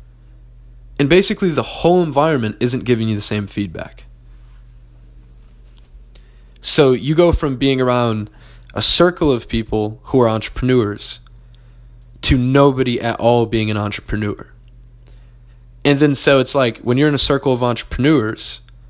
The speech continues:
you're like, "So this, I don't know, we, we started using the C R M. Oh, yo, awesome, that's gonna go great." And it's not necessarily the feedback, it's the indicator.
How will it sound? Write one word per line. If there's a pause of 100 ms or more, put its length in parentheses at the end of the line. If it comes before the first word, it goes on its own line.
(800)
you're
like,
"So
this,
I
don't
know,
we,
we
started
using
the
C
R
M.
Oh,
yo,
awesome,
that's
gonna
go
great." (580)
And
it's
not
necessarily
the
feedback,
it's
the
indicator.